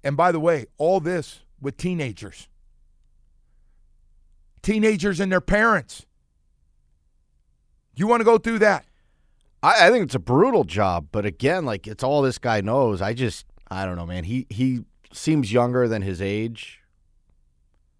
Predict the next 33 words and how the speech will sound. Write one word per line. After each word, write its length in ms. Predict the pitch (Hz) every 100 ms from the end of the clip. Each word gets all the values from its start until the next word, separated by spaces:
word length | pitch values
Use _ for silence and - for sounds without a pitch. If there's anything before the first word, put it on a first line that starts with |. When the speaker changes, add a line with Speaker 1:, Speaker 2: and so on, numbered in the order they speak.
| _ _ _ -
Speaker 2:
right? 340 | 113 117 110
Like, 160 | 104 82
Speaker 1:
I 140 | 135
don't 160 | 165 156
know. 200 | 156 156
I 80 | 110
Speaker 2:
he 40 |
Speaker 1:
don't, 120 | 110 120
I 40 |
Speaker 2:
seems, 60 | 117
Speaker 1:
don't 140 | - 113
Speaker 2:
he 80 |
Speaker 1:
see 60 | 113
Speaker 2:
seems 160 | 165 -
Speaker 1:
that. 60 | -
Speaker 2:
pretty 240 | 139 107
active. 400 | 104 123 - 98
I 120 | 101
don't 140 | 113 95
know. 200 | 90 92 -
Speaker 1:
I, 120 | 127 - _ -
I 80 | 123
think 220 | 165 139
he 120 | 151
gets 300 | 123 135 -
after 380 | 135 147 - 117
it, 80 | 101
but 160 | 110
I 100 | 110
do 240 | 117 131 139
think 340 | - 120 110
that 200 | 110 95
that, 240 | 123 117